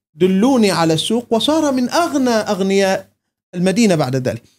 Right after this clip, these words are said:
فالعمل هو، آه،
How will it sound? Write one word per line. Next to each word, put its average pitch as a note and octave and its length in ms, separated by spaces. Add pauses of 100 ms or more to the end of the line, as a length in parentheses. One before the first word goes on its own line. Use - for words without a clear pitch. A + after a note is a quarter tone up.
(340)
فالعمل A#3 1500 (360)
هو، C4+ 340 (680)
آه، D#3 1200